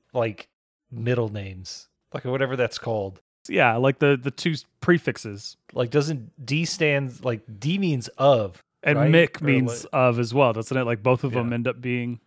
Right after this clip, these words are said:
Speaker 2: yeah.
Speaker 1: Yeah. David of, of Michaels. Fair enough.
Speaker 2: S-, yeah.
Speaker 1: Fair enough, Sean.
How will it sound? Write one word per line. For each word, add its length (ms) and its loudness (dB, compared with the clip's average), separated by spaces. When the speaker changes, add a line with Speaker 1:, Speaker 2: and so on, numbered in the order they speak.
Speaker 2:
yeah. 300 -8
Speaker 1:
Yeah. 240 -10
David 360 -4
of, 300 0
of 340 -4
Michaels. 480 -12
Fair 180 -2
enough. 300 -8
Speaker 2:
S-, 160 -16
yeah. 280 -6
Speaker 1:
Fair 120 0
enough, 160 -4
Sean. 320 -12